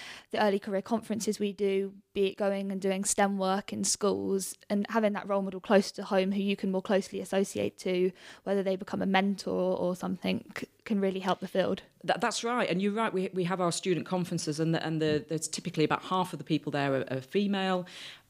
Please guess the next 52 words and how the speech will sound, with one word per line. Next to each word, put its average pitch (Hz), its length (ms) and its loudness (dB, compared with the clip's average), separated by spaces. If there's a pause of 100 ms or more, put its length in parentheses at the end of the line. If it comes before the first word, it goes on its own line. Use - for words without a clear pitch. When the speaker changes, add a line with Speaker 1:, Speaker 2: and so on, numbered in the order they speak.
(120)
Speaker 2:
but - 80 4
it's - 140 2
giving 180 400 0
them, 151 540 0
I 135 60 -6
guess, - 180 -6
the 156 100 -6
aspiration 156 720 -2
or, 131 180 -2
or, 127 340 2
or 127 260 -8
confidence 170 680 -2
to 151 100 -6
know 139 160 4
that 131 140 -2
they 139 80 -2
can 147 500 -2
move 147 280 2
on 139 180 0
through 139 200 -4
their 135 120 0
career 139 380 -2
and 123 100 -6
take 139 300 -4
on 139 80 -2
more 135 160 0
managerial 131 640 0
roles 127 420 0
rather 131 300 -2
than 131 220 0 (260)
just - 240 4
thinking 139 320 2
there's 135 180 2
a 135 60 2
limit, 139 400 2
there's 131 180 -4
a, 123 260 2
you 131 60 -6
know, 127 60 -6
glass 127 240 -4
ceiling 131 420 2
that 120 140 -2
they 127 100 -2
can, 131 300 -6
can 143 200 0
only 131 140 0
reach 123 260 0
certain 131 440 -4
roles 127 260 -2
and 127 80 -6
certain - 300 -6
positions. 131 500 -2